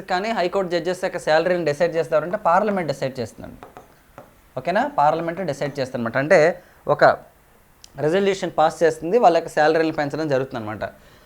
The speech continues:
అలాగే నెక్స్ట్ ఏంటండి అంటే ఇక్కడ మనకి కన్సాలిడేట్ ఫండ్ అండి, ఇది కేంద్ర సంఘటిత నిధి అనమాట. ఆర్టికల్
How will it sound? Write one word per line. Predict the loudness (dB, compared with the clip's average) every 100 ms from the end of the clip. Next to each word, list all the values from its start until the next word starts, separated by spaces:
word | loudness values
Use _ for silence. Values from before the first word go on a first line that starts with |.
| _ 6
అలాగే | 6 6
నెక్స్ట్ | 0 0
ఏంటండి | 2 2 0
అంటే | 0 2 2 0 -4 -14 -8
ఇక్కడ | -2 0
మనకి | 0 0 0 -2 -8 -12 0
కన్సాలిడేట్ | 0 4 4 4 2 0
ఫండ్ | -2 -2
అండి, | -2 -2
ఇది | -2 0 2
కేంద్ర | 4 4 4 2 0 -8 -4
సంఘటిత | -2 -2 -2 0
నిధి | 0
అనమాట. | 0 0 0 0 4 4
ఆర్టికల్ | 4 -4 -4